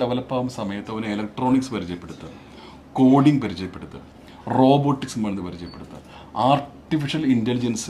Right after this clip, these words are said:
എന്താണെന്ന് പരിചയപ്പെടുത്തുക. ഇത് നാലുമാണ് ശരിക്കും പറഞ്ഞാൽ വേൾഡ് കൺട്രോൾ ചെയ്യുന്നത്. അപ്പോൾ അവരെ ഇന്റർനാഷണൽ വാല്യുബിൾ ആയിട്ടുള്ള പ്രൊഡക്റ്റാക്കി മാറ്റുന്നതിൻ്റെ ഫസ്റ്റ് സ്റ്റെപ്പാണ് നമ്മൾ ഇന്നിവിടെ ചെയ്യുന്നത്. അപ്പോൾ ഈ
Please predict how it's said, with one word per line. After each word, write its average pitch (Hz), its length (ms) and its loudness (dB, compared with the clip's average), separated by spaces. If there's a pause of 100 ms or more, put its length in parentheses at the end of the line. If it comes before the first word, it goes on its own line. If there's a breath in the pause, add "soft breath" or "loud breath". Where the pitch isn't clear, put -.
എന്താണെന്ന് 104 480 -4
പരിചയപ്പെടുത്തുക. 87 640 -12
ഇത് 143 100 2 (140)
നാലുമാണ് 113 540 -2
ശരിക്കും 104 260 -8
പറഞ്ഞാൽ 104 260 -10
വേൾഡ് 107 400 -8
കൺട്രോൾ 87 300 -12
ചെയ്യുന്നത്. 87 260 -14 (640 loud breath)
അപ്പോൾ 185 260 6
അവരെ 165 260 2 (120)
ഇന്റർനാഷണൽ 175 680 0 (140)
വാല്യുബിൾ 143 480 0
ആയിട്ടുള്ള 123 300 -6 (100)
പ്രൊഡക്റ്റാക്കി 113 580 -6
മാറ്റുന്നതിൻ്റെ 98 640 -10
ഫസ്റ്റ് - 400 -10
സ്റ്റെപ്പാണ് 104 560 -10 (540 loud breath)
നമ്മൾ 104 240 -2
ഇന്നിവിടെ 98 280 -10
ചെയ്യുന്നത്. 69 300 -14 (400 loud breath)
അപ്പോൾ 180 200 -2
ഈ - 20 2